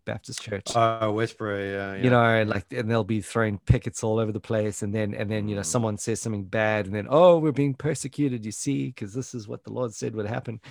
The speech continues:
Speaker 1: Well,
Speaker 2: Yeah.
Speaker 1: at that level, you know what? N-, not only are you not being persecuted,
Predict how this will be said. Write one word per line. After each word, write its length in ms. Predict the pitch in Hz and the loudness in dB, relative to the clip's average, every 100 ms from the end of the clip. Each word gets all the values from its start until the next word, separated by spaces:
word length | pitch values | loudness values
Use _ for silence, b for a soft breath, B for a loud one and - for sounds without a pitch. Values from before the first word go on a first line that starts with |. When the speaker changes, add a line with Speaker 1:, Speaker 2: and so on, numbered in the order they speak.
| B B B - | B B B 8
Speaker 1:
Well, 240 | 127 123 | 8 8
Speaker 2:
Yeah. 100 | 85 | 4
Speaker 1:
at 120 | 127 | 2
that 140 | 156 147 | 6 8
level, 340 | 123 117 113 | 8 6 4
you 100 | 117 | 2
know 80 | 127 | 2
what? 140 | 123 120 | 2 0
N-, 140 | 131 - | -6 0
not 260 | 147 160 | 0 4
only 320 | 135 135 120 110 | 6 6 6 2
are 60 | |
you 100 | 110 | 2
not 160 | 113 117 | 2 2
being 140 | 113 | 0
persecuted, 600 | 95 117 101 - 98 60 | 0 -2 -2 -8 -8 -8